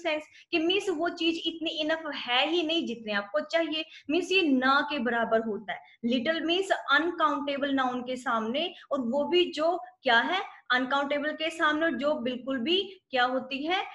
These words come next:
नेगेटिव सेंस देते, जो बिल्कुल ना के बराबर है, जिसको हम यूज ही नहीं कर सकते, बिल्कुल ना के बराबर है, ये नेगेटिव सेंस देगी। सेकंड, a little, a little अनकाउंटेबल नाउन के सामने, अनकाउंटेबल एडजेक्टिव के सामने,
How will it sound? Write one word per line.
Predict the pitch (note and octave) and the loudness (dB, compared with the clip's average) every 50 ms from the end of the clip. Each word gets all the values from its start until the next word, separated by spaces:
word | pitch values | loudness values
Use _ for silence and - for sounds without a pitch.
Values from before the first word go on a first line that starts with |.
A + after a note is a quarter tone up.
| - _ | -8 _
नेगेटिव | A#3 A#3+ B3 C4+ C4+ C4+ D4+ - D4+ D4+ | -2 2 2 2 2 2 0 -2 -4 -4
सेंस | D4 - D#4 D4+ D4+ - | -2 -2 -2 -2 0 -2
देते, | D4 D4 D4+ D#4+ | -2 -4 -4 -4
जो | B3 D4 C#4 | -4 -4 -2
बिल्कुल | B3+ D4+ D4+ D4 F#4 F#4 D#4+ C4 B3 | -2 -2 -2 0 0 2 2 2 2
ना | B3+ C4+ C#4 D4+ D#4 D#4 D#4 | 2 4 6 6 6 4 2
के | D4+ | -2
बराबर | C#4 A3+ A#3 A3+ G3+ G3 F#3 G3+ G#3 A#3 B3+ | -2 -2 0 0 0 0 0 0 0 0 0
है, | C#4 D4+ D#4 - - - G#3 | 0 -2 -2 -6 -12 -10 -8
जिसको | G3+ C#4+ C#4+ C#4+ D#4+ D#4+ | -6 -6 -2 0 0 2
हम | E4 D#4 D4 | 2 2 2
यूज | C#4 D4 D4+ C#4+ C4 | 2 2 0 0 0
ही | D4+ D#4 | 0 0
नहीं | D4 C#4+ C#4 C4+ C4 | 2 2 2 0 0
कर | - B3 A#3 | 0 -2 -2
सकते, | A#3 A#3 A#3+ A3+ - D4 D4 A#3 | -2 -4 -6 -6 -6 -6 -4 0
बिल्कुल | D#4+ F4+ F4 F4+ F#4+ F4+ D4+ | 0 0 2 2 2 2 2
ना | C4+ B3+ A#3 A3+ A3+ | 4 4 2 2 2
के | A#3 A#3 | 0 -2
बराबर | G#3+ A3+ A3 G#3 G3+ G3 A3+ A#3+ | 0 2 0 0 2 4 2 2
है, | C4 C#4+ | 4 2
ये | D4 C#4 | 2 2
नेगेटिव | C4+ C4 B3+ B3 A#3 B3+ A#3 | 2 2 0 -2 -4 -6 -6
सेंस | A#3 A3+ G#3+ G3+ A3 G#3+ A3 | -4 -4 -6 -6 -6 -4 -4
देगी। | A3+ A3 B3 D#4+ E4 E4 - - - - - - | -4 -4 -4 -6 -6 -8 -12 -16 -20 -18 -8 -6
सेकंड, | F4+ F4+ F4 G4 F#4+ F#4+ - - D#4+ | -4 -2 0 -2 -2 -2 2 4 6
a | D#4+ E4 E4 D4 | 8 8 8 6
little, | C4 A#3 - G#3 F3+ F3+ - - _ - C4 | 4 0 -2 -6 -10 -10 -14 -20 _ 0 4
a | C#4+ D#4 E4+ F4 | 6 6 6 6
little | E4+ F4 - F4 F4+ F4 F4+ F4 F4+ - - _ _ _ _ - | 4 2 0 2 2 2 2 0 -4 -8 -16 _ _ _ _ 6
अनकाउंटेबल | C#4 D4 D#4+ E4+ E4 F4 F4 F4 E4+ E4+ E4+ E4 E4 D4 E4+ E4+ | 6 6 6 4 2 2 2 2 2 2 0 0 2 0 0 2
नाउन | E4 E4 E4 E4 E4+ E4 E4 | 2 2 4 4 2 2 0
के | F4 F4 | -2 -4
सामने, | F4 F4+ E4 D#4+ D#4+ D#4+ F4 E4 - - | 0 0 0 2 2 0 0 -2 0 0
अनकाउंटेबल | C4+ C#4+ D4+ D4 D#4 D#4 D4+ D4+ D#4+ D4+ D#4+ D#4 - - | 0 0 0 0 0 0 0 -2 -2 -2 -2 -2 -2 -2
एडजेक्टिव | B3+ A3 G3 A3 A#3+ A#3+ A#3+ - E4 E4 E4 | -2 -2 0 0 0 -2 0 -4 -4 -4 -2
के | E4 E4 F4 | -2 -2 -2
सामने, | F4 E4+ E4+ D#4 D#4 D#4 D#4+ D#4+ E4 | 0 0 2 2 2 2 2 2 2